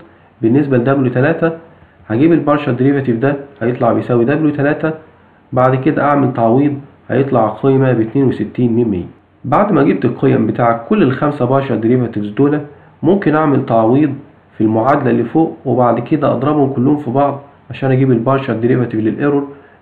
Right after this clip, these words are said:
بالنسبة ل دبليو تلاتة اللي هيطلع بتسعة من ألف. آخر partial derivative معانا هو ال partial derivative لل E بالنسبة ل دبليو أربعة، هنحسبه برضو عن طريق ال chain اللي فيه خمسة partial derivatives دول،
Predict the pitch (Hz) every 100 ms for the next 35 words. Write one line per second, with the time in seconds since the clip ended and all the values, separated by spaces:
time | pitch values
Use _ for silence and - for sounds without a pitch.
0 | 120 113 147 123 117 139 131 117 131 160
1 | 165 170 - - - 120 117 127 156 131
2 | 117 113 113 185 127 110 95 90 - -
3 | _ - 180 202 143 123 143 - 110 117
4 | 131 110 101 92 104 113 147 156 156 -
5 | _ 117 123 120 113 135 165 - 120 123
6 | 131 117 104 101 104 - 165 160 120 131
7 | 165 120 110 131 107 - 90 85 - _
8 | _ _ _ - 120 131 254 226 143 156
9 | 131 117 135 139 113 107 - 131 117 110
10 | 117 127 131 127 110 123 120 104 104 117
11 | 110 104 101 104 135 160